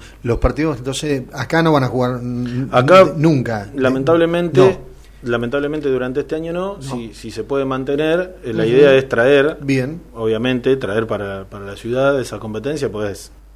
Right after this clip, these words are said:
Speaker 2: hermosa, y, y mostrar nuestra ciudad también, y mostrar el fútbol de nuestra ciudad.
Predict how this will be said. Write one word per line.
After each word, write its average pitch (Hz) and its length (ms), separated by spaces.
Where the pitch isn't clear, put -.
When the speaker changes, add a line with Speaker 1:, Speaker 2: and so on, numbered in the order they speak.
Speaker 2:
hermosa, 123 520
y, 101 260
y 104 60
mostrar 104 300
nuestra 104 260
ciudad 113 180
también, 139 480
y 127 60
mostrar 120 340
el 107 100
fútbol 110 360
de 104 80
nuestra 101 260
ciudad. 151 400